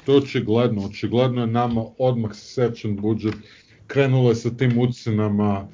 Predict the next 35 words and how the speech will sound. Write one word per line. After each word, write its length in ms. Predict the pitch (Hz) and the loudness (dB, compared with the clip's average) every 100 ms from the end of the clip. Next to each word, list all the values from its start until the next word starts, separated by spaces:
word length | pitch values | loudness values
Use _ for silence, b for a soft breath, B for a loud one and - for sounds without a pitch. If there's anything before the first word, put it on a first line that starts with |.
| B B B B - | B B B B -6
a, 340 | 101 104 104 | 0 2 2
da, 540 | 101 92 110 104 107 98 | 0 2 2 4 2 2
da, 360 | 113 107 107 104 | 2 4 2 2
da 140 | 107 | 0
Partizan 540 | 110 107 - 113 113 107 | 0 -4 2 2 4 2
igra 300 | 107 104 101 | 2 2 0
fibu, 560 | - 117 110 98 101 | 2 4 4 4 0
a 100 | 101 | 0
ne 160 | 101 107 | 0 2
Eurocup 760 | 104 101 101 101 - 107 - | 2 2 0 -2 -2 -2 2
i 180 | 104 104 | 6 6
sve 240 | 104 - 123 | 6 6 6
ostale 480 | 117 117 123 110 | 6 4 6 6
te 140 | 110 113 | 4 2
zakulisne 640 | 117 120 127 113 110 117 | 2 0 2 0 0 0
radnje 300 | 113 120 117 | 2 2 0
koje 140 | 117 113 | 0 0
me 120 | 113 | 2
na 140 | 113 | 0
kraju 240 | 117 135 127 | 2 2 4
krajeva 320 | 135 131 127 | 6 6 6
ni 140 | 123 | 4
ne 160 | 117 113 | 4 2
zanimaju. 600 | 110 113 117 113 107 87 - B B B B | 2 2 4 4 2 0 -6 B B B B
A, 260 | 110 113 113 | 2 4 4
to 180 | 127 | 8
je 60 | 143 | 8
oko 220 | 127 127 | 8 4
motiva, 680 | 131 131 127 135 135 110 101 | 4 4 4 4 6 6 4
a 40 | |
što 180 | 101 - | 0 -4
se 180 | 104 104 | -8 -4
tiče 340 | 139 127 - | -2 0 2
ostalog, 720 | 135 127 127 127 - 127 104 101 - | 2 2 0 0 2 4 4 0 -2
potpuno, 680 | 117 117 127 113 104 98 | -2 -2 -2 0 2 0